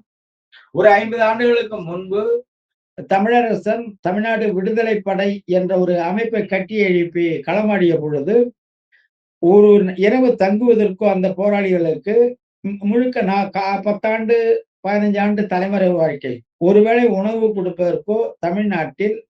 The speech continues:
மக்களுக்கு அச்சமாக இருந்தது, பயந்தார்கள், யாரும் இடம் தட-, இடம் கொடுக்கவில்லை. அவர் யாருக்காக களமாடுகிறார்கள் என்ற புரிதலே இல்லா நிலை இருந்தது.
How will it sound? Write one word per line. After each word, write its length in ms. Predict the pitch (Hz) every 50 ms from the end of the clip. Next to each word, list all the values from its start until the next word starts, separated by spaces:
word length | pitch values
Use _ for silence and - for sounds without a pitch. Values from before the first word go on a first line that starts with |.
| _ _ _ - - _ _
மக்களுக்கு 600 | - 143 180 180 - 233 226 214 185 190 - 214
அச்சமாக 720 | 196 - 165 160 - - 226 214 208 208 196 180 180 175
இருந்தது, 560 | 175 170 170 170 160 151 156 156 175 208 214 -
பயந்தார்கள், 720 | 160 165 190 202 202 196 185 170 160 156 151 180 202 208 208 _ _ _ _ _ _ _ _ 156
யாரும் 400 | 156 180 190 202 220 220 214 185
இடம் 260 | 180 165 165 185 190
தட-, 440 | 185 170 185 180 175 170 165 156 147
இடம் 280 | 156 165 196 214 214
கொடுக்கவில்லை. 580 | 190 190 190 214 214 233 196 165 135 - - - _ _ _ _ _ _ _ _ _ _ _ _ _ _ _ _ _ _ - - - -
அவர் 220 | - 143 175 190 175
யாருக்காக 720 | 170 185 185 202 247 294 285 254 240 254 240 240 233 220
களமாடுகிறார்கள் 1040 | 220 202 202 214 214 214 214 208 208 196 196 202 196 196 190 185 185 190 196 190 190 -
என்ற 260 | - 185 190 190 190
புரிதலே 560 | 180 - 175 202 214 214 208 226 220 220 214 196
இல்லா 280 | 180 175 185 190 180
நிலை 260 | 170 170 175 175 175
இருந்தது. 540 | 170 165 160 156 151 147 143 135 127 113 110